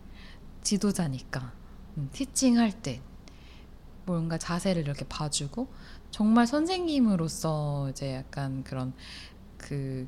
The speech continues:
교생 선생님들을 <laughs> 가르치시는 것처럼 <laughs> 이렇게 해주시니까, '아, 맞아. 내가 그냥 이거를 뭐,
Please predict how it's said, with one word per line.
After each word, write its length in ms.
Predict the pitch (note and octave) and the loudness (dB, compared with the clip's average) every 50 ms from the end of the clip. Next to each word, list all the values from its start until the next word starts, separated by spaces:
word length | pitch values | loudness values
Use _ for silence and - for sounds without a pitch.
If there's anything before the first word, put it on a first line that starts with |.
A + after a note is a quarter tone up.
| - - | -8 2
교생 920 | - G3 G3 B3 B3 A#3 A#3 A3 G3+ F#3+ F3 E3 D#3 D3 C#3+ C#3+ - - - | 4 6 8 10 10 10 10 10 8 6 6 4 4 2 2 0 -2 -2 0
선생님들을 840 | G3+ G#3 G3+ A3 G#3+ F3 B3 F3 D#3+ D3 D3+ G3 E3+ D#3+ D#3+ - | 2 6 8 8 10 10 10 10 8 6 4 4 4 4 4 4
<laughs> 20 | C3 | 2
가르치시는 720 | - D#3+ - D#3 F3 F3+ - - F#3+ - G3+ F#3+ F#3 D#3+ | 2 0 2 2 2 2 4 4 6 6 6 6 6 6
것처럼 500 | - E3+ - - - - - - - - - - - | 4 2 2 4 0 0 0 -2 -6 -6 -6 -12 -2
<laughs> 580 | - G#4 B4+ - - - - - - - - - | 2 4 8 8 8 8 8 6 4 2 2 4
이렇게 680 | B3 B3 A3+ A#3+ A#3+ A#3+ - A#3+ A3 A3 A3 A#3 B3+ - | 4 6 8 6 6 8 8 8 8 10 8 6 4 4
해주시니까, 760 | D4+ D#4+ - D#4+ D#4 - A#3+ G#3 F#3 - - B3+ A#3+ G3 E3 - - - - - - - - - - - - - | 4 4 6 6 6 8 6 6 6 4 6 6 6 6 6 0 -6 -12 -12 -12 -12 -14 -16 -16 -16 -14 -4 0
'아, 260 | G#3 A3 A#3+ A#3+ G#3+ E3+ | 4 6 8 8 8 6
맞아. 640 | F3 E3+ F3 F#3 G3 G3 G3 G3 F#3+ F3 D#3+ D3 C#3 - F3 | 4 4 4 4 4 4 6 6 4 4 2 0 -2 0 2
내가 260 | F3+ F#3 F#3 G#3+ G#3 | 2 4 6 4 4
그냥 400 | G3+ - F#3 F3+ F3 F3 F3 E3 | 4 2 0 2 2 2 2 0
이거를 600 | D#3 D3 D#3+ D#3+ D#3+ D#3+ D#3+ D#3+ D#3+ D#3+ D#3+ D#3 D3 | 0 0 0 0 0 0 0 0 0 0 0 0 0
뭐, 240 | C#3 C3+ C3+ C3+ | -2 -2 -4 -4